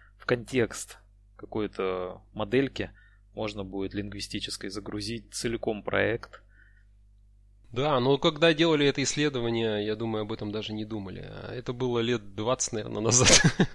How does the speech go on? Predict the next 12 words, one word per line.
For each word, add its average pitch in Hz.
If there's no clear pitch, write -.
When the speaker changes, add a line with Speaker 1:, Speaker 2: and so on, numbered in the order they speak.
Speaker 2:
<laughs> -
И, 131
Speaker 1:
<laughs> -
Speaker 2:
и 135
Speaker 1:
А, 147
еще 139
знаешь, 147
что -
Speaker 2:
Ага. 123
Speaker 1:
тут -
важное 120
дополнение? 123